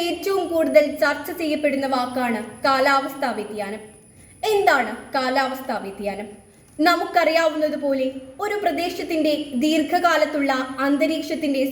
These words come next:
സ്വഭാവത്തിനെയാണ് നാം കാലാവസ്ഥ എന്ന് വിളിക്കുന്നത്. ഭൂമിയുടെ പരിക്രമണവും അതിന്റെ സാങ്കല്പിക അച്ചുതണ്ടിന്റെ ചെരിവും മറ്റും ഋതുഭേദങ്ങൾക്കും കാലാവസ്ഥാ രൂപീകരണത്തിനും കാരണമാകുന്നുണ്ട്. വൃഷ്ടി,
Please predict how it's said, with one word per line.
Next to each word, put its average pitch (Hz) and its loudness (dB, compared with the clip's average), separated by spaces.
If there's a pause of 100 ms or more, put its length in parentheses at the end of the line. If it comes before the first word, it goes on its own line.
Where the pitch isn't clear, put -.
സ്വഭാവത്തിനെയാണ് 277 0 (380)
നാം 359 2 (180)
കാലാവസ്ഥ 311 2 (380)
എന്ന് 254 2
വിളിക്കുന്നത്. 220 -4 (580)
ഭൂമിയുടെ 320 4 (200)
പരിക്രമണവും 277 4 (460)
അതിന്റെ 349 0
സാങ്കല്പിക 339 2 (180)
അച്ചുതണ്ടിന്റെ 302 2 (160)
ചെരിവും 277 4
മറ്റും 233 -2 (300)
ഋതുഭേദങ്ങൾക്കും 294 4 (380)
കാലാവസ്ഥാ 359 2 (140)
രൂപീകരണത്തിനും 285 0 (180)
കാരണമാകുന്നുണ്ട്. 247 0 (640)
വൃഷ്ടി, 285 2